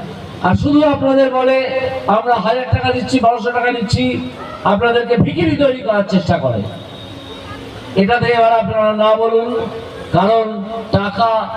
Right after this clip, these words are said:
কারোর বাপের নয়, টাকা আপনাদের।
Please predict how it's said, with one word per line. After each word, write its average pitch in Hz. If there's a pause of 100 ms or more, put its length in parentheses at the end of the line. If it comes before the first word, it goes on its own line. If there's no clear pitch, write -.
(100)
কারোর 196
বাপের 202
নয়, 165 (340)
টাকা 190
আপনাদের। 175